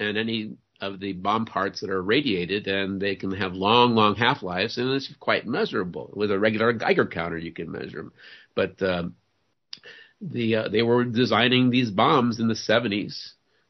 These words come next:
actually going back into the sixties, designing these bombs, uh, that would be called clean nukes to fight the Cold War. The idea was, uh,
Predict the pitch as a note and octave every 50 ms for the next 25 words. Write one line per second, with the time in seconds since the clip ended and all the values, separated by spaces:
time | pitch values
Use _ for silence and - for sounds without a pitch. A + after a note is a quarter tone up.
0 | _ _ - - - - A2 G2 G2+ G2+ G2 G#2 A2 - B2 A#2+ A#2+ B2 A#2+ -
1 | D3 - - - A2 G2+ F#2+ F2+ G#2 G2+ G2 G2+ G#2+ A#2+ B2 A2 G#2 G#2 G2+ G2
2 | E2+ F#2+ F#2+ G2 G#2+ A2 A#2 A#2 - - - - _ _ - F2 - G2 G2 A2
3 | G#2 G2+ A2 A2+ G#2+ A2+ A2 - - A#2+ B2 B2 - - F3 A3+ A3 C3 F2+ E2
4 | E2 - - B2+ - - A#2+ C3 C3 - B2+ - - A2 G2 F2 A#2 G2 E2 D#2
5 | F#2 F2+ G2 F#2+ G#2 G2+ F#2 G#2+ A2 A2 G#2+ G#2 G2+ G2 F#2+ F2 F#2+ G2 F#2+ F#2